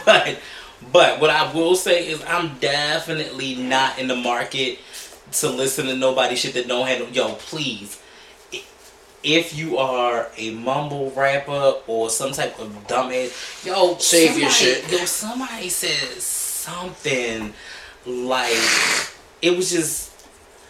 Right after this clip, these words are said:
Speaker 1: like, "I get this bread, call it macaroni and cheese." I was like,
Speaker 2: Huh?
Speaker 1: "What?" I'm so, it was
Speaker 2: Huh?
Speaker 1: so, that was one of the lines, and it just,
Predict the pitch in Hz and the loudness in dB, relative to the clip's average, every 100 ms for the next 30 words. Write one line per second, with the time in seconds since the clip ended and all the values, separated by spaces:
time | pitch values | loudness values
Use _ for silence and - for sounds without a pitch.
0 | - - - - - - - - - - | -20 -20 -20 -20 -20 -20 -20 -20 -20 -20
1 | - - - 147 147 139 147 - 160 175 | -20 -20 -10 0 2 2 0 2 0 2
2 | 170 156 139 - 131 139 147 139 - 139 | 2 0 -2 -6 -4 -2 -4 -4 -2 -2
3 | 120 123 139 139 123 135 139 127 113 - | -2 -4 -4 -4 -4 -2 -2 -4 -4 -4
4 | 143 139 143 143 143 147 147 156 156 139 | -4 -6 -8 -8 -6 -4 -4 -4 -2 -2
5 | 131 135 151 170 190 - - - 127 147 | -4 0 4 4 2 -2 -20 -20 -16 -10
6 | 160 - - 131 - - - - - 135 | -10 -12 -8 -6 -6 -4 -4 -4 -2 4
7 | 175 190 190 - - - - - 160 165 | 8 10 8 6 -4 -16 -6 6 6 6
8 | 151 165 160 147 147 131 123 120 120 131 | 4 4 4 2 2 2 2 0 -4 0
9 | 131 127 131 127 - | 0 0 0 0 0